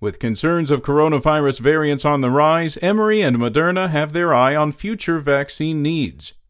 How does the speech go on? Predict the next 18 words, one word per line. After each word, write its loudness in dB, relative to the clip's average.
Many 0
public 0
health 2
experts -2
believe 0
this -4
will -2
be -2
an -2
eventual -2
step -2
in -6
containing -2
the -4
spread 0
of -4
covid 0
nineteen. -4